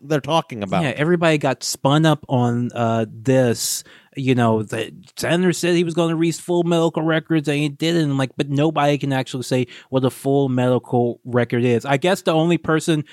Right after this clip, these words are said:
Speaker 2: who's done something like that is Ron Paul,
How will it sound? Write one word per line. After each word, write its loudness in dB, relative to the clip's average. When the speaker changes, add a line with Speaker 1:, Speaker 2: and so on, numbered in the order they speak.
Speaker 2:
who's -2
done 2
something -2
like 0
that 2
is -2
Ron 2
Paul, 0